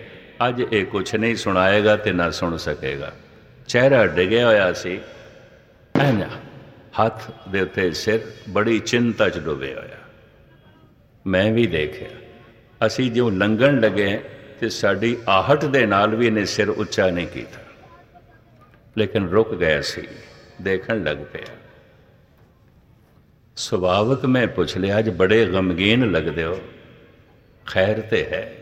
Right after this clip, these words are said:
ਗੱਲ ਕੀ ਹੈ? ਬੜੇ ਚਿੰਤਾਤੁਰ ਲੱਗਦੇ ਹੋ, ਗੱਲ ਕੀ ਹੈ?"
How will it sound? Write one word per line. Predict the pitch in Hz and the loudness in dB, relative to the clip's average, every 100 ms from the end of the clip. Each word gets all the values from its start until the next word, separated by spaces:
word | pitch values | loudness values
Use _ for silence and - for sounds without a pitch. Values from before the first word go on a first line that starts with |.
| 82 | -4
ਗੱਲ | 110 123 | -2 -2
ਕੀ | - - - | -6 -12 -12
ਹੈ? | - - - - - _ _ - - _ - | -18 -20 -20 -20 -20 _ _ -20 -20 _ -8
ਬੜੇ | 82 90 110 | -2 2 2
ਚਿੰਤਾਤੁਰ | 117 117 101 90 90 92 - 135 | 0 -2 -2 0 0 0 0 0
ਲੱਗਦੇ | 113 82 82 80 | 2 0 -2 -6
ਹੋ, | 80 - - - - - - - _ _ - - 98 | -8 -10 -16 -20 -20 -20 -20 -20 _ _ -20 -16 0
ਗੱਲ | 113 151 165 | 2 4 2
ਕੀ | 156 92 | 2 0
ਹੈ?" | 78 92 | -2 -8